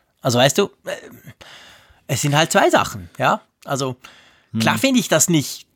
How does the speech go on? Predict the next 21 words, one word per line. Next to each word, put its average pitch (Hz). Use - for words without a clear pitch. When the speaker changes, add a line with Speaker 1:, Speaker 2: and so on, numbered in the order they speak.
Speaker 1:
per 135
se 139
gut 143
und 131
ich 123
finde 131
den 127
Trump, 135
da, 120
da, 104
ihr 117
wisst, -
was 117
ich -
finde, 95
ich 90
sag -
jetzt -
nix, 143
aber, 117
ähm, 131